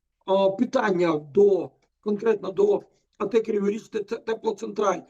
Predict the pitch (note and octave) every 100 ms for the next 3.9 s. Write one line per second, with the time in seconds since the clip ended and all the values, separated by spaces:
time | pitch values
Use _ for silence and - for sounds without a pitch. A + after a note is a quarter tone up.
0 | _ _ E3+ G#3 G3+ G#3+ A3+ G#3+ G#3+ G#3
1 | G3+ F3 E3+ - G#3 G3 G3+ - G3+ F#3+
2 | E3 F#3+ F#3+ - G3+ D#3+ - _ - A#3+
3 | C4 - G3 C#3+ G3 G3+ G3+ G3 G3